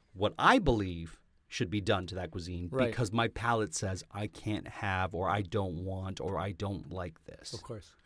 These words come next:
Speaker 1: Right?
Speaker 2: That said, it's not, it's not a crime to have a little lemon on the side with something. Or
Speaker 1: That's
Speaker 2: can I
Speaker 1: different,
Speaker 2: have
Speaker 1: though.
Speaker 2: some salt on
Speaker 1: That's
Speaker 2: the
Speaker 1: different.
Speaker 2: side?
Speaker 1: But if I,
Speaker 2: Yeah.
Speaker 1: if I ex-, ask you to omit or restructure a dish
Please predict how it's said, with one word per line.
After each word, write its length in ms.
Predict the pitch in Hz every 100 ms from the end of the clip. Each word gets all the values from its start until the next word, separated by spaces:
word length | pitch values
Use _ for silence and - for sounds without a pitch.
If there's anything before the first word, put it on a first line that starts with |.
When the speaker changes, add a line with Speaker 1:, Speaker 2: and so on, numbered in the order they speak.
| -
Speaker 1:
Right? 160 | 120 175
Speaker 2:
That 160 | 220
said, 220 | - 185 143
it's 180 | -
not, 160 | 180 147
it's 140 | 143 165
not 100 | 135
a 20 |
crime 340 | - 139 123 110
to 100 | 113
have 120 | 110
a 20 |
little 200 | 113 107
lemon 300 | 110 110 104
on 140 | 101 101
the 60 |
side 400 | - 113 101 101 -
with 120 | -
something. 360 | - - - 104
Or 120 | 101 -
Speaker 1:
That's 180 | 226
Speaker 2:
can 60 | -
I 40 |
Speaker 1:
different, 180 | 233 247
Speaker 2:
have 60 | -
Speaker 1:
though. 60 | 98
Speaker 2:
some 140 | 107
salt 320 | - 107 104 -
on 60 |
Speaker 1:
That's 180 | 165 196
Speaker 2:
the 80 | 214
Speaker 1:
different. 140 | 202 147
Speaker 2:
side? 40 |
Speaker 1:
But 40 |
if 100 | 143
I, 80 | 175
Speaker 2:
Yeah. 60 | 202 -
Speaker 1:
if 140 | 156
I 100 | 180
ex-, 240 | 196 160 - -
ask 320 | 139 - -
you 160 | 131 127
to 220 | - 127 120
omit 760 | 113 110 117 127 - - - - _ _
or 340 | - 104 98 95
restructure 800 | 90 123 123 - 127 - 123 104
a 60 |
dish 600 | 87 113 139 190 - -